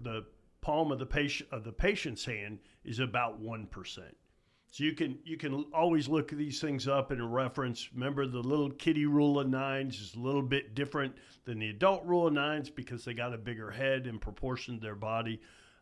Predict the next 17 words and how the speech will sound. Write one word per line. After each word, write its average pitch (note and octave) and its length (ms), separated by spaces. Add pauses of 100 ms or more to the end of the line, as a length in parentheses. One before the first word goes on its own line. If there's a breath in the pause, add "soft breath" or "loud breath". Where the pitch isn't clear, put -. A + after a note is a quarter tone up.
Uh, A2+ 160
but A#2 220
you D3+ 60
can, C3 260
you C3 140
can A#2 160
look A2 160
those G#2 240
up. G#2 200
As A#2+ 120
far F#3 420
as A#2+ 380 (720 soft breath)
the B2 100
severity C#3 720
of A2 80
the G#2 80
burn, G2+ 420